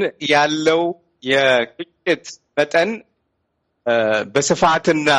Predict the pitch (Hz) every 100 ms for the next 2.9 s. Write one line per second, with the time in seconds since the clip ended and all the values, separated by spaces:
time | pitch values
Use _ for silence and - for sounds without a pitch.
0 | 127 123 120 - 147 _ 143 - _ _
1 | _ _ _ - 151 156 151 147 143 147
2 | 143 135 180 320 _ 147 - 143 139